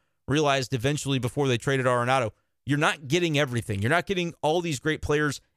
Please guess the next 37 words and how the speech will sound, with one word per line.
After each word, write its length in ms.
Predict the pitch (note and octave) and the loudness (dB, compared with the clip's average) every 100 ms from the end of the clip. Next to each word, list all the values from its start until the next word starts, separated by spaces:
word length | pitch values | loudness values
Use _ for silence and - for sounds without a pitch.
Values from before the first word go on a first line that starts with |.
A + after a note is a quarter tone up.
| _ - | _ 0
and 260 | E3 E3+ | 0 2
getting 220 | D3+ D3+ | -2 0
rid 140 | C#3+ C#3 | 0 0
of 80 | A#2 | 0
the 80 | |
bad 260 | A#2 B2 A2+ | 0 0 2
money. 320 | A#2 G#2+ G2 _ _ _ _ _ _ _ _ _ _ | 0 0 -2 _ _ _ _ _ _ _ _ _ _
You're 120 | C#3+ D3 | -2 0
gonna 160 | D3+ | 2
have 180 | D#3 D3+ | 2 0
a 40 | |
combination 720 | - D3+ E3 C#3+ D3 D#3+ F#3 E3+ | 0 0 2 2 0 0 0 -2
of 140 | D#3 | -2
things, 340 | F#3 F#3+ G#3 | -4 -2 -4
but 140 | - C#3+ | -4 -4
it's 100 | - | -2
gonna 160 | E3 | -2
be 160 | D#3+ D#3+ | 0 -2
a 40 | |
compromise. 720 | D3 F3 F3 C3 G#2+ - - - _ _ _ _ - | -2 -2 -2 -2 -2 -4 -12 -14 _ _ _ _ -4
You're 100 | C#3 | 0
gonna 140 | E3+ D#3 | 2 0
get 180 | D#3 | -2
some 200 | - D#3+ | -2 -2
good 200 | D3+ F#3+ | 2 0
players, 520 | - F3 G3+ A3 - - _ _ _ _ - | 2 2 2 -2 -10 -16 _ _ _ _ -4
but 120 | C#3 | 0
maybe 160 | D#3 F3+ | 2 2
not 160 | E3 | 2
as 120 | D#3+ | 0
many 260 | D3 E3+ E3+ | 0 -2 -2
as 140 | C#3+ | 0
you 80 | D3 | -2
want, 340 | C#3 D3+ F3+ - - | 0 0 -2 -8 -4
and 120 | C#3+ | -2
you're 100 | D3+ | 0
gonna 300 | D#3+ D3 C3 | -2 -4 -8